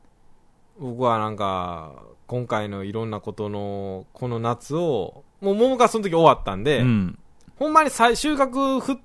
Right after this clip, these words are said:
Speaker 1: 最終日の前日に採れた桃で、そういう出来事になって、バーってなったんで、まあ、桃が終わった。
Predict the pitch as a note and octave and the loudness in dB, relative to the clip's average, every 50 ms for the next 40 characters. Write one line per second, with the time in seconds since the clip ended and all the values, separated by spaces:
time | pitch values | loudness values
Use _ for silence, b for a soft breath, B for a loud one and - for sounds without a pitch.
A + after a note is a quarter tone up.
0 | - - - - - - - - - - C4+ C#4 C#4+ B3 - - - C#4+ C#4+ C#4 | -14 -20 -20 -18 -16 -16 -14 -2 4 6 8 8 8 4 0 0 0 2 2 2
1 | B3 A3+ A3 F#3+ E3 C#3+ G3 A#3 B3+ B3 A3+ A3+ G3+ - A3+ A3 G3+ - F3+ E3 | 2 2 2 2 6 8 8 6 6 4 0 -6 -4 -2 -2 -2 0 2 4 4
2 | D#3 D3 C#3 B2 B2 B2+ C3 C3 B2 B2+ B2 C3 D3 E3 A3 A#3+ A#3 - - - | 6 6 4 2 2 0 -2 -2 -2 -4 -4 -6 -2 0 2 2 2 0 -2 -2
3 | F#3+ F#3 E3+ E3 D#3+ E3 D#3+ C#3+ D#3 C#3+ - D#3 C3+ C3 B2 A#2+ G#2+ B2 A2+ G#2 | 0 0 0 0 -2 -2 -2 -2 -2 -2 0 -2 -2 -2 -2 -2 -2 -2 -2 2
4 | A2+ D3+ C3 B2 D#3 E3 D#3 - C#3+ A#2+ G#2+ G#2 - - A2 G#2 A2+ C#3+ F3+ D#3 | 2 2 4 4 2 2 0 0 -2 -4 -4 -4 -4 -6 -6 -4 -2 0 0 0
5 | A2+ - b b b b b b b - F#3 E3 C3 B B B B B - E3+ | 0 -2 b b b b b b b -2 -2 0 0 B B B B B -8 -4
6 | F3 F3 F3+ F#3 F#3 F#3 F3+ F3 F3 E3+ F#3 F#3+ G3 F3+ E3+ - - - D#3 B2 | -2 2 2 4 4 4 4 6 6 8 10 12 12 12 12 10 6 6 6 6
7 | G2+ E2 - | 6 4 -2